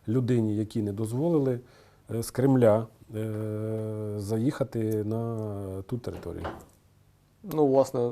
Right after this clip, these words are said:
Speaker 2: якщо вона сама заявила, що її візит був узгоджений, власне, з Кремлем,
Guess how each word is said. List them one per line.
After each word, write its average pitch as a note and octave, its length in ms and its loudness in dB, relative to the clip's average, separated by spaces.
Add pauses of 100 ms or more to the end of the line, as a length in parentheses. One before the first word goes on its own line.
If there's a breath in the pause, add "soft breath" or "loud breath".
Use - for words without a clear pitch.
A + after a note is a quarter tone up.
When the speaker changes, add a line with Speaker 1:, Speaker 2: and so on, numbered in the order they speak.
(160)
Speaker 2:
якщо C3+ 320 0 (160)
вона C#3+ 340 4
сама D3+ 300 2
заявила, A#2 460 2
що A2 440 0
її B2+ 200 0
візит A#2+ 260 -2
був A2 200 -4
узгоджений, G#2 540 -4
власне, G#2+ 360 -4
з - 40 -18
Кремлем, E3 460 0